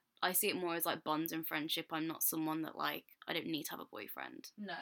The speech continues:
Speaker 1: you know what I mean? <laughs>
Speaker 2: Definitely a single, independent woman.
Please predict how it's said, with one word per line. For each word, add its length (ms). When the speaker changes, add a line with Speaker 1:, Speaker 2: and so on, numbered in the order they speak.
Speaker 1:
you 20
know 60
what 40
I 40
mean? 300
<laughs> 20
Speaker 2:
Definitely 840
a 40
single, 580
independent 760
woman. 260